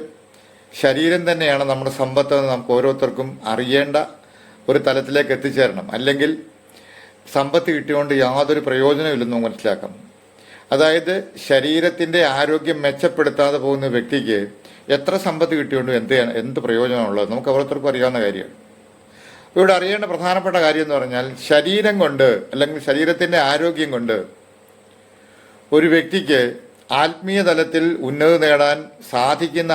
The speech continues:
അവസ്ഥയിലേക്ക് എങ്ങനെ എത്തിക്കണം? അപ്പോൾ ശരീരത്തിൻ്റെ ആരോഗ്യം പല രീതിയിലാണ്, അല്ലേ? ഏതൊക്കെ വ്യായാമം ചെയ്ത് ഓരോരുത്തരുടെ ശരീരത്തിൻ്റെ ആരോഗ്യത്തെ നിലനിർത്താൻ ശ്രമിക്കുന്നു. എന്നാൽ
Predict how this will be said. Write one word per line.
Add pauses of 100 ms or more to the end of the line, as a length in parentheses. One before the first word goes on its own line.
അവസ്ഥയിലേക്ക്
എങ്ങനെ
എത്തിക്കണം? (1400)
അപ്പോൾ
ശരീരത്തിൻ്റെ (140)
ആരോഗ്യം (280)
പല
രീതിയിലാണ്, (320)
അല്ലേ? (420)
ഏതൊക്കെ (400)
വ്യായാമം
ചെയ്ത്
ഓരോരുത്തരുടെ
ശരീരത്തിൻ്റെ
ആരോഗ്യത്തെ
നിലനിർത്താൻ
ശ്രമിക്കുന്നു. (840)
എന്നാൽ